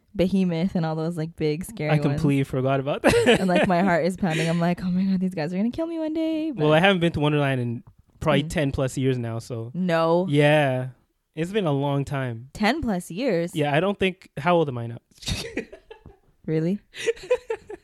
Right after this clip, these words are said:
Speaker 1: Don't age us like that. You're twenty-eight.
Speaker 2: Oh, yeah.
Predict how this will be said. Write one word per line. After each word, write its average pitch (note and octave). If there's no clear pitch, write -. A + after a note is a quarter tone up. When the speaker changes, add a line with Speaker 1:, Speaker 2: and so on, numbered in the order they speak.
Speaker 1:
Don't C4
age D#3+
us E3+
like D#3+
that. E3+
You're E3+
twenty-eight. G#3
Speaker 2:
Oh, G3+
yeah. F3